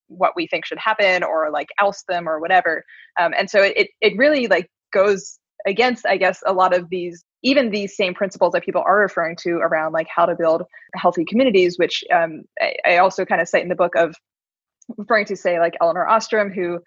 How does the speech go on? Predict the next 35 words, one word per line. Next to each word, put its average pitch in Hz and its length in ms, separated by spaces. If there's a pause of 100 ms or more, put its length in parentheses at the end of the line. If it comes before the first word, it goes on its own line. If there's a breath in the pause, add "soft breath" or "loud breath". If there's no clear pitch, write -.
(240 loud breath)
uh, 170 200
was 175 160
a 170 480
Nobel 180 420
Prize 175 240
winning, 170 380
um, 160 180
economist 180 520
who 165 360
looked 175 220
at 170 240
the, 170 120 (240)
like, 156 140
how, 175 440
um, 160 360 (220)
commonses 220 580
or, 160 220
like, 156 240
you 185 80
know, 156 100
small - 480
self-managing 170 800
communities, 175 500 (280 soft breath)
um, 170 240
organize 196 400
themselves 160 400
successfully. 160 560
And, 160 180 (340 soft breath)
uh, 170 100
one 185 180
of - 20
the 175 80
things 175 220
that 170 100
she 170 300